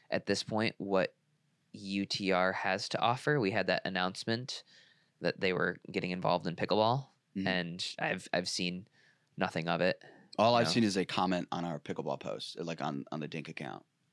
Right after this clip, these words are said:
Speaker 2: So I don't know. That's about all I got. I don't know what value is there. <laughs> They're, they're watching pickleball.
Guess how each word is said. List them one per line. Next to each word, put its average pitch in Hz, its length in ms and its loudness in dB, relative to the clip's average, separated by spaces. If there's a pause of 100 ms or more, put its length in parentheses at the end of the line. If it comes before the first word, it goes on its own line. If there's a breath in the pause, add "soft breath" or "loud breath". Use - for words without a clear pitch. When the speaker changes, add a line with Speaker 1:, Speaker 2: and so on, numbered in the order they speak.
(580)
Speaker 2:
So 67 360 -4 (180)
I - 80 -8
don't 60 140 -8
know. - 100 -12 (100)
That's - 220 -14 (100)
about - 140 -4
all - 180 -6
I - 80 -14
got. - 140 -10 (160)
I - 20 -4
don't 67 100 -6
know 64 100 -2
what - 160 -4
value 62 300 -4
is - 120 -10 (300)
there. 135 100 4
<laughs> 123 80 2
They're, 101 360 0 (360 loud breath)
they're 101 140 2
watching 107 460 4
pickleball. 85 480 -4